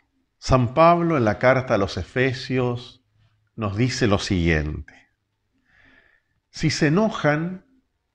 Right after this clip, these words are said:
no pequen, y procuren que el enojo no les dure todo el día. No le den oportunidad al diablo".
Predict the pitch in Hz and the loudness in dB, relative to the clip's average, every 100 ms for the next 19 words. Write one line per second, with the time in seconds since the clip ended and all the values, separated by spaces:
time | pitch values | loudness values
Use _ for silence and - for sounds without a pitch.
0 | _ - 107 104 123 147 139 117 - 92 | _ -14 -6 0 0 2 2 0 0 -2
1 | 73 67 71 - _ _ _ _ _ _ | -2 -4 -10 -16 _ _ _ _ _ _
2 | _ _ _ _ - 127 143 135 - 233 | _ _ _ _ -4 2 4 4 2 0
3 | 226 220 208 214 - _ - 123 107 104 | 2 0 -2 -6 -12 _ 4 6 8 6
4 | 127 170 165 - 180 170 175 - _ - | 6 4 2 0 0 0 -4 -20 _ -4
5 | 110 110 135 190 196 151 98 143 190 196 | 2 4 6 8 6 4 6 6 6 4
6 | 175 - 156 160 139 123 113 92 80 65 | 2 2 4 4 4 4 4 4 2 0
7 | - _ _ _ _ _ _ _ _ _ | -8 _ _ _ _ _ _ _ _ _
8 | _ _ _ _ 98 95 104 156 156 120 | _ _ _ _ -4 0 4 6 6 6
9 | 120 135 139 139 131 - 113 - 110 101 | 6 6 4 0 -4 -4 -2 2 2 2
10 | 101 98 95 101 101 101 - - _ _ | 0 2 4 4 2 -2 -8 -20 _ _
11 | _ _ _ - 98 92 90 71 60 - | _ _ _ -10 -6 -4 -4 -4 -6 -12
12 | - | -20